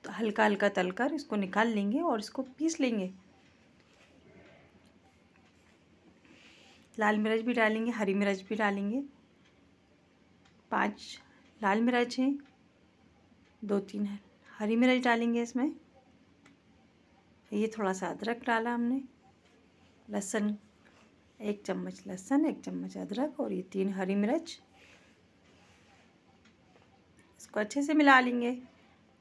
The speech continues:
हल्का हल्का तल लेंगे, ज़्यादा नहीं तलेंगे इसको। और फिर इसको निकाल के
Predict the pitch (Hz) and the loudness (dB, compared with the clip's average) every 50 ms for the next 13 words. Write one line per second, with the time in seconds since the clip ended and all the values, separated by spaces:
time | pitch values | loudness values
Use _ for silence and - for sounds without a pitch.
0 | - - 233 208 202 - 208 202 196 190 - 208 202 - 226 233 254 262 269 262 | -8 -2 -2 0 0 2 2 2 2 2 0 -2 0 2 2 2 4 4 4 4
1 | 254 247 240 208 202 202 196 208 208 240 277 285 277 269 226 214 214 214 220 220 | 4 2 0 0 -2 0 0 0 4 4 4 4 4 0 0 0 -2 -2 -2 -4
2 | 208 - - 320 339 - - _ _ _ _ _ - _ - _ _ _ - _ | -6 -4 -4 -4 -4 -6 -14 _ _ _ _ _ -20 _ -20 _ _ _ -20 _
3 | _ _ _ - _ - _ _ _ _ _ _ _ - - _ - - - - | _ _ _ -20 _ -20 _ _ _ _ _ _ _ -20 -20 _ -20 -20 -20 -20
4 | - _ - - _ - _ _ _ - _ _ _ _ - _ - _ - - | -20 _ -20 -20 _ -20 _ _ _ -20 _ _ _ _ -20 _ -20 _ -20 -20
5 | - - 190 196 202 202 190 - - 226 208 208 - - - 196 190 185 180 180 | -18 -12 -10 -8 -8 -8 -10 -2 0 0 0 0 -2 -6 -12 -8 -8 -6 -6 -6
6 | 180 - - 214 240 262 262 254 262 196 | -6 -2 2 2 2 2 2 0 -2 -4